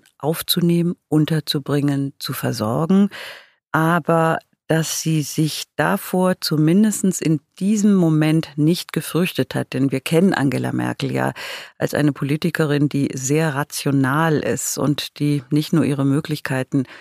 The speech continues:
sondern auch ihre Grenzen kennt. Und deswegen gehe ich schon davon aus, dass sie davon überzeugt war zu diesem Moment.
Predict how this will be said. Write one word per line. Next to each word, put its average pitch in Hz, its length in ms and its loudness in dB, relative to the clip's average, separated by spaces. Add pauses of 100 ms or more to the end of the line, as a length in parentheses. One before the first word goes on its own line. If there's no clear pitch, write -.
(180)
sondern 135 400 0 (100)
auch 147 320 2
ihre 135 280 0
Grenzen 143 680 2
kennt. 143 420 0
Und - 180 -2
deswegen 160 340 0
gehe 147 140 0
ich - 100 -4
schon 165 160 -2
davon 143 280 -2
aus, 131 260 -2 (420)
dass 139 160 -4
sie 139 80 -2
davon 160 320 0
überzeugt 151 560 0
war 123 260 -4
zu - 140 -2
diesem 131 340 -2 (180)
Moment. 127 440 0